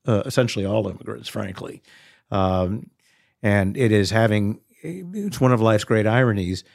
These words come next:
Uh, all immigrant groups, Latinos in particular, are concerned about inflation. One of the reasons we have inflation is that we don't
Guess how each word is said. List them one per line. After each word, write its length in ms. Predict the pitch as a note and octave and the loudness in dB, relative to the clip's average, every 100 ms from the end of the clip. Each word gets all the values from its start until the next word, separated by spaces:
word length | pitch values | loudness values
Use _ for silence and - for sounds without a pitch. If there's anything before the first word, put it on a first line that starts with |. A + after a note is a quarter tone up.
| _ _ _ _ - | _ _ _ _ -8
Uh, 440 | D3+ G2+ F#2 F2 F2 | -2 0 2 0 0
all 200 | D3+ A#2+ | 2 4
immigrant 340 | A#2+ G#2+ G#2+ | 2 0 -2
groups, 360 | A2 G#2+ A2+ - | -2 -2 -2 -6
Latinos 480 | A#2 G2+ A2+ G#2+ F#2+ | -8 -4 -2 -2 -6
in 80 | F#2 | -8
particular, 720 | G2 A2 G#2 G2+ G#2 A2 - | -6 -4 -4 -4 -2 -2 -4
are 60 | |
concerned 420 | A2 A2+ - G#2 F#2+ | -4 -4 -2 -2 -2
about 180 | G2 | -2
inflation. 640 | F2+ E2+ B2+ B2 B2 A#2 G#2+ | -4 -4 0 0 0 -2 -4
One 140 | G2 | -4
of 80 | F#2+ | -4
the 80 | F#2+ | -4
reasons 340 | G2+ F#2 G2 | -4 -4 -6
we 100 | F#2 | -6
have 180 | F#2+ F2+ | -6 -6
inflation 600 | F2+ F2 A#2 A#2 - A#2 | -8 -6 -2 -2 -2 -6
is 220 | F#2+ F#2 | -6 -6
that 280 | G2 F#2 - | -6 -8 -8
we 120 | A2 | -6
don't 240 | G2+ G2+ | -4 -6